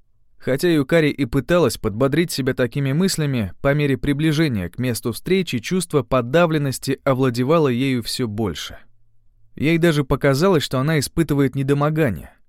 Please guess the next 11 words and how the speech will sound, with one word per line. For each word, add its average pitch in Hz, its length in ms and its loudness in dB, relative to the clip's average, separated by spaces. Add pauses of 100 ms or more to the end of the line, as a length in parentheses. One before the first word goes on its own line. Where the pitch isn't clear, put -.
(200)
Проскользнула 135 680 0
малодушная 127 760 -2
мысль, 135 440 -4
не 85 140 -6
отказаться 123 640 -2
ли 147 100 0
от 131 140 -2
участия 131 500 -2
по - 120 -8
этой 95 220 -8
причине. 95 560 -6